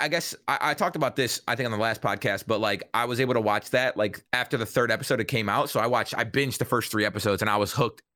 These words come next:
immediately. And then I'm, like, looking back on people's tweets after, like, the first couple of episodes, and like, "Oh, WandaVision sucks." And I'm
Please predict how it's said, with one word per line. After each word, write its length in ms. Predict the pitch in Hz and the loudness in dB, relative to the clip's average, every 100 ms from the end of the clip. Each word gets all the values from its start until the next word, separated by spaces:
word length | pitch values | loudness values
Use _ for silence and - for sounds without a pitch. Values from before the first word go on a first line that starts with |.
| _ | _
immediately. 720 | 113 123 131 113 80 87 73 - - | -2 2 2 2 2 0 -2 -8 -6
And 120 | - 147 | -2 0
then 80 | |
I'm, 100 | 147 | 0
like, 160 | 143 127 | 0 2
looking 260 | 139 147 120 | 0 2 0
back 220 | 123 131 | 0 0
on 100 | 110 | -2
people's 300 | 139 123 107 | 0 0 0
tweets 260 | 135 127 | 2 2
after, 180 | 117 117 | 2 0
like, 100 | 113 | 0
the 80 | - | -2
first 360 | - 117 113 - | 0 0 0 -2
couple 260 | 110 120 | -2 0
of 80 | 95 | 0
episodes, 420 | 98 123 151 156 | -2 0 2 2
and 40 | 110 | 0
like, 140 | 113 | 0
"Oh, 200 | 139 120 107 | 0 0 0
WandaVision 480 | 104 107 98 82 73 | -2 -2 -2 -2 -2
sucks." 520 | - 107 90 - - | 0 2 0 -4 -6
And 100 | - | -2
I'm 120 | 117 | 0